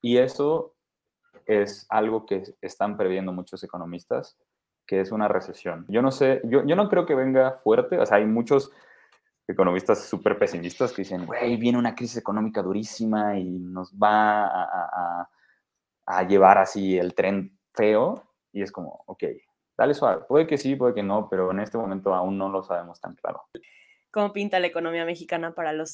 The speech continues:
Speaker 2: siguientes años, digamos que al corto plazo.
Speaker 1: Pues mira, yo sí, yo sí siento que existe esto de, de desacelerar la economía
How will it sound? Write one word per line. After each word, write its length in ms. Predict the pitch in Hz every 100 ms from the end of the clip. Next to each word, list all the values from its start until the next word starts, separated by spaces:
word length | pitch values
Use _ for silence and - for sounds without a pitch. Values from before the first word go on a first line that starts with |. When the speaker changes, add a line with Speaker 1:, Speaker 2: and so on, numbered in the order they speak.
| -
Speaker 2:
siguientes 680 | - 214 208 214 214 208 -
años, 800 | - 196 175 151 160 - - - _
digamos 380 | - 202 208 220
que 120 | 190 175
al 160 | 185
corto 800 | 226 233 233 233 214 185 156 147
plazo. 400 | 185 165 156 - - _ _ _ _ _ _
Speaker 1:
Pues 140 | 131 135
mira, 200 | 160 135
yo 100 | 190
sí, 240 | 226 196
yo 80 | 175
sí 140 | 202
siento 340 | 196 185 185 -
que 140 | 123
existe 500 | 104 - 123 - 120
esto 380 | 123 - 131 123
de, 220 | 104 95
de 140 | - 98
desacelerar 920 | 95 92 - 95 90 87 95 120 123
la 100 | 107
economía 680 | 101 85 90 92 101 143